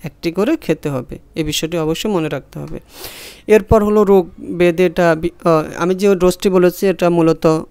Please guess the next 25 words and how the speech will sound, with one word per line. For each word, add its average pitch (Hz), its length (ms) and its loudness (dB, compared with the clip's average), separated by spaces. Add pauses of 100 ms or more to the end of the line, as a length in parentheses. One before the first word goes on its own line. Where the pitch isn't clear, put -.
(120)
দাঁত, 156 340 0
একজিমা, 156 460 0
চুলকানি 160 460 0
নিরাময়ের 151 460 -2
জন্য 165 420 0 (380)
এই 160 140 4
হিসেবে 180 440 -2
খাওয়া 139 260 -2
হয়। 135 180 -10 (500)
এরপর 202 300 2
vaginal 175 520 2
ক্যান্ডিয়াস-, 170 460 0
আহ, 170 440 -4
ক্যান্ডিয়াসিসের 160 840 0
জন্য 160 240 0
একশো 156 220 -4
পঞ্চাশ 156 400 -2
মিলিগ্রাম 160 400 -4
শুধুমাত্র 151 480 -6
একবার 143 300 -6
খাওয়া 143 280 -2
হয়। 147 240 -6 (1000)
এরপর 160 400 2
হলো, 165 380 2 (920)
এ, 151 340 2